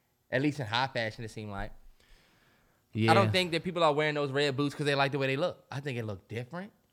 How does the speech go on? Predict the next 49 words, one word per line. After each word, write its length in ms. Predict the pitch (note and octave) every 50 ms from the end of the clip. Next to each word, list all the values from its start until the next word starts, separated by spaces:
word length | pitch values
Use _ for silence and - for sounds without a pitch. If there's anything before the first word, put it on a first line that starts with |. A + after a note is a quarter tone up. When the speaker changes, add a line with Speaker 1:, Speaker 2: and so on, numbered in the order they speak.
| _ _ _ _ _ _ _ _ _ -
Speaker 1:
It 140 | - A2+ A2
costs 280 | - B2 A#2 G#2+ G#2+ -
a 20 | G#2+
little 260 | G#2+ A2 G#2+ G#2 G2+
bit 140 | F#2 G2+ G2
of 120 | F#2+ F#2
dough, 380 | G2 G2+ A#2+ C3+ D#3 F3 B3 B3 - _ _ _ _ _ _ _
but 140 | - A#2+ A2+
it's 140 | G#2+ G2 A2+
reachable. 540 | A#2 C3+ D3 E3 D3+ - F3+ E3 G3+ G3+
It's 100 | D#3+ -
only 140 | E3+ D3 C#3+
three 160 | C3 D3+ D#3
hundred 200 | D3+ D3+ D3 C#3+
fifty 140 | D#3 C#3+ C#3
dollars, 380 | C#3 C#3 D3 D#3+ F3+ G#3 A#3+ -
so 120 | F3+ -
most 220 | D3+ D#3+ D#3+ D#3+ D#3+
of 80 | D#3+
us 100 | D#3 D3+
can 120 | D#3+ D#3 D#3
get 120 | F#3+ G#3+
it. 160 | A#3 - - _ _ _ _ _ _ _ -
I 60 | A2+
think 140 | A2+ A#2 G#2
you're 80 | G#2+
gonna 100 | G#2+ A2 -
see 120 | - A#2+
people 220 | - C3 G#2 A2 A#2
hitting 200 | B2 F2+ G2+ G#2
it 100 | G#2 G2
up. 240 | F#2 F2+ - _ _ _ _ _ _ _ _ _ _ _ _ _ -
Same 340 | - F#3+ G#3+ A3+ A#3 A#3 A3
thing 260 | A3+ A3+ A3+ A#3 A3+
with 120 | A3 G3+
them 120 | G#3+ G#3+ G#3+
Yeezy. 920 | G#3+ G#3+ A3 A3 A3 A3 G#3+ G3 E3+ G3+ G#3 G#3 G3+ G3+ G3 F#3+ F#3+ F3+ - - _ -
Remember 280 | E3 F#3+ A#3 A#3+ A#3+ -
Kanye 400 | - A3+ A3 A3+ A3+ A3 A3 G#3+
was 140 | G#3 -
putting 260 | - - A3 G3 G#3 G#3
out, 180 | G3+ G3+ - -
I 60 | A#3
don't 100 | C4 A#3+
know 100 | A3 G#3 F#3+
if 80 | F3
y'all 180 | F3+ F3+ F3+ E3
remember 300 | D#3 D#3 E3 D#3 C3 A2
this. 260 | F#2+ F2 F2+ -